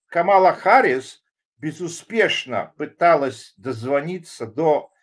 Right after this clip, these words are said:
республиканского губернатора Флориды Сантиса, а он вообще не брал ее телефонный звонок, не брал. И вот во время пресс-конференции, когда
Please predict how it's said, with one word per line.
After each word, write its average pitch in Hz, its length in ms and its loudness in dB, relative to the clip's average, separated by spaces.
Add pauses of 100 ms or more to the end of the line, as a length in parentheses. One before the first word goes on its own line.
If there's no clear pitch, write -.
(100)
республиканского 156 1000 -4
губернатора 127 760 -4
Флориды 107 600 -8 (280)
Сантиса, - 720 -4 (260)
а 165 220 2
он 202 260 2
вообще 190 560 -4
не 185 100 -4
брал 143 340 0
ее 110 180 -4
телефонный 98 580 -16
звонок, - 240 -20 (240)
не 165 180 -8
брал. 151 480 0 (1700)
И - 80 -20
вот 185 180 -10
во 175 100 -4
время 190 260 -2
пресс-конференции, 160 1040 -6
когда 117 580 -4